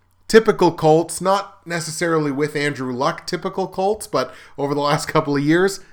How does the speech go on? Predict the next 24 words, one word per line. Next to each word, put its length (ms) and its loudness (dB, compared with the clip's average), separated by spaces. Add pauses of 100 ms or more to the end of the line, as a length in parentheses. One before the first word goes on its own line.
(100)
it's 80 -14
kinda 420 -4
typical 480 -2
Colts. 680 -6 (500)
I've 120 -4
gotta 180 4
give 220 0
Indianapolis 640 2
credit 420 0
that 180 -2
their 160 2
defense 600 -2
is 140 -2
playing 420 -2
better 360 4
than 200 0
I 140 0
expected 600 -2
it 140 -8
to 80 -12
be. 220 -12
It's 180 -12
not 260 0
an 120 -2